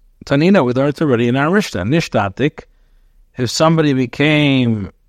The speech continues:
a mute, husband who was normal then became a mute, V'amru Loi,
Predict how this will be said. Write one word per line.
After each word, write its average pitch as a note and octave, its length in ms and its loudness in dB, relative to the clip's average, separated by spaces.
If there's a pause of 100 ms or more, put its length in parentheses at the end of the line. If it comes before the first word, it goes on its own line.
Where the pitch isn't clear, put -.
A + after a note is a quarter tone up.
(240)
a C#3 120 0
mute, A#2+ 480 -2 (800)
husband C#3 420 2
who A#2 80 0
was G#2+ 160 0
normal C3 340 2
then B2 160 2
became B2 260 -2
a G#2+ 80 0
mute, G2 360 -4 (520)
V'amru D#3 360 2
Loi, C#3 800 2